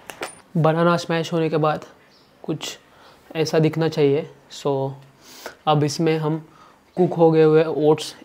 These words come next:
इसमें डालेंगे। So, पूरे ओट्स में इसका फ्लेवर आएगा।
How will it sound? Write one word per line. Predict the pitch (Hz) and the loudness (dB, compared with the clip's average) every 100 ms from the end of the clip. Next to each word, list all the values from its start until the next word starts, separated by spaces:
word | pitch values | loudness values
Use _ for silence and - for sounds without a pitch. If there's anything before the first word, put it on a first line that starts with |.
| - | -12
इसमें | - 156 | 0 4
डालेंगे। | 147 143 143 147 180 - _ _ _ | 4 4 0 -2 -4 -12 _ _ _
So, | - 151 143 143 - - | -2 2 4 2 -8 -2
पूरे | 156 160 | 2 6
ओट्स | 156 147 - | 6 4 0
में | 156 | -6
इसका | - 160 | -4 -6
फ्लेवर | - 160 151 156 | 0 4 4 4
आएगा। | 143 139 160 | 2 0 -6